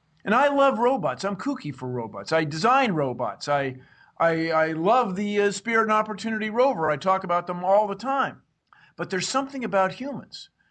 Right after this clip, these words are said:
being on board and coming back to Earth that was very exciting. Now, I'm the first to say that the space shuttle takes us to places we've already been. We go there so often that people don't remember the astronauts' names who are flying around right now.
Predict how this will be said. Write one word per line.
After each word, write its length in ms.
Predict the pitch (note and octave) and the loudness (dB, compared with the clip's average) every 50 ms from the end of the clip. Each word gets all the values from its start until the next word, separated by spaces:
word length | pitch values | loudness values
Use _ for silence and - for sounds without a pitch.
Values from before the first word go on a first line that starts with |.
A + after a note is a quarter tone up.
| _ _ _ | _ _ _
being 240 | F3 G3 G#3+ G#3+ G#3 | -2 0 0 2 2
on 180 | G3+ G3+ F#3+ | 2 2 0
board 220 | D3+ D#3 E3 E3 D#3 | 0 0 0 0 0
and 80 | D3 | -2
coming 280 | - F3+ F3 E3+ E3 D3 | -4 -4 -4 -4 -4 0
back 220 | D#3 D3+ D3 C#3+ | 0 0 0 0
to 80 | - C#3 | -2 -4
Earth 200 | C3+ C#3 C#3 C#3 | -4 -4 -4 -6
that 180 | C#3+ B2+ B2+ - | -8 -10 -10 -8
was 160 | D3+ C#3 B2+ - | -8 -8 -8 -10
very 420 | D3 D3+ G3+ A3 A#3 A#3 A#3 A3 | -6 -2 0 0 2 0 0 -4
exciting. 540 | G3+ - - - G#3+ F#3+ D#3+ B2 A#2 - - _ _ _ _ _ _ _ _ _ _ _ _ _ | -6 -6 -6 -2 -2 -2 -2 -2 -6 -12 -20 _ _ _ _ _ _ _ _ _ _ _ _ _
Now, 340 | - E3+ F3+ F#3+ G3 G3 F#3+ | 0 2 4 4 6 6 6
I'm 220 | F#3+ G3+ G3+ G3 | 4 4 2 0
the 60 | F#3+ | -2
first 360 | F#3+ - A#3 A#3+ A#3+ A#3 A#3+ - | -2 0 2 2 2 2 0 -4
to 60 | A3+ | -6
say 440 | - - - C4+ C4 A3 D3+ C3 A#2+ | -8 0 2 2 4 4 2 -2 -4
that 240 | A2+ C#3 C#3 C3 - | -6 -8 -8 -8 -10
the 60 | D3 | -14
space 320 | - - - A#3 A#3 A#3 A3 | -14 -4 -2 0 0 0 0
shuttle 400 | - A3 G#3 G3+ G3+ G3+ G3 F#3+ | 0 2 2 4 4 2 0 0
takes 320 | G3+ G#3 G#3 G3+ - - | -4 -6 -6 -6 -6 -8
us 120 | F#3+ F3+ - | -8 -10 -10
to 100 | - E3 | -10 -12
places 500 | D3+ - F3+ F3 F3 E3+ - D#3+ D3+ C#3+ | -6 -2 0 0 0 -2 -6 -10 -10 -6
we've 160 | D#3 D#3 C#3+ | -6 -6 0
already 360 | C#3+ D3+ D3+ D3 D3 C#3+ C3+ | 2 2 2 2 0 -2 -4
been. 340 | B2+ B2+ D#3+ D#3+ C#3 G#2+ - - _ _ _ _ _ _ _ _ _ | -4 -2 -2 -2 -2 -4 -6 -12 _ _ _ _ _ _ _ _ _
We 160 | D#3 E3 D#3+ | -2 0 4
go 180 | F3 G3 G3+ F#3+ | 4 4 4 4
there 160 | F#3 F3+ E3 | 4 2 2
so 340 | - - - A#3 A3+ G#3 G#3+ | 0 0 2 2 4 6 6
often 380 | G#3 G#3+ G#3+ - F#3+ F3+ E3+ | 6 6 4 2 -2 -6 -6
that 140 | E3 D3+ - | -6 -8 -8
people 260 | F3+ G3 G3 F3+ F3+ | -10 -10 -8 -8 -8
don't 260 | D#3 F3 F3 F3 E3+ | -6 -4 -4 -4 -6
remember 380 | E3+ E3 E3 E3 F3 E3+ E3 D#3+ | -6 -6 -4 -4 -4 -4 -4 -4
the 140 | D3+ D3+ D3+ | -4 -4 -2
astronauts' 680 | D3 D#3 E3 E3+ E3 - D#3+ D#3 D3+ D3+ D3 C#3 - | 0 0 0 0 -2 -6 -8 -6 -4 -4 -4 -4 -4
names 540 | D3+ D#3 E3+ G3 G3+ E3+ C3 G#2 G2 F#2+ - | -8 -6 -4 -4 -4 -4 -6 -8 -10 -14 -12
who 100 | - C3+ | -8 -6
are 120 | C3+ B2+ B2 | -6 -6 -6
flying 360 | - C#3 D3 D3 C#3+ C#3+ C#3+ | -4 -2 0 0 0 0 -2
around 360 | C#3 D3 E3 F#3+ G3 F#3+ D#3+ | 0 2 2 4 4 2 2
right 240 | C3 A#2+ A2+ - A2+ | 0 0 -2 -2 -6
now. 240 | A#2 G#2+ F#2+ G2+ | -10 -12 -12 -14